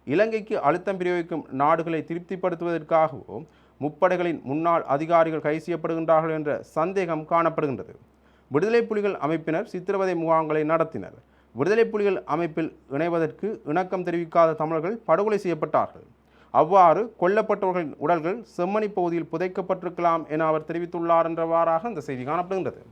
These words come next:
அதே பக்கத்தில் அமைந்துள்ள மற்றுமொரு முக்கிய செய்தியாக,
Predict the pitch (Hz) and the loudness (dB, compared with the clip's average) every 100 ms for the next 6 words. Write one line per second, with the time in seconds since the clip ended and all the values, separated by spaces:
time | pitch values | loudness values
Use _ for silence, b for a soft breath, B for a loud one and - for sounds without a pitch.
0 | _ b b b b b b 123 156 175 | _ b b b b b b -4 -2 -2
1 | 165 175 165 160 160 160 160 156 156 170 | -2 -4 -6 -4 -4 -4 -4 -4 -6 -6
2 | 165 160 170 160 160 165 160 147 | -6 -8 -8 -8 -4 2 2 0